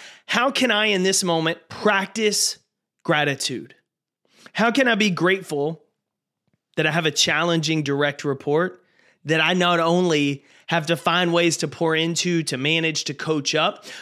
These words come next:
but I understand that going through this process is developing me as a leader?"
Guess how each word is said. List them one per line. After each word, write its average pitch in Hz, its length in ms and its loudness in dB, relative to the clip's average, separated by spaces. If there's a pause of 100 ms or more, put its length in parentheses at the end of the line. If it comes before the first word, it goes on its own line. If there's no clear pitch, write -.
(120)
but 180 120 2
I 180 180 2
understand 180 520 2
that 151 140 -2
going 170 260 2
through 170 120 0
this 156 160 0
process 160 500 -2
is 156 180 0
developing 151 720 0 (140)
me 170 340 2
as 139 220 -2
a 143 40 0
leader?" 135 360 -6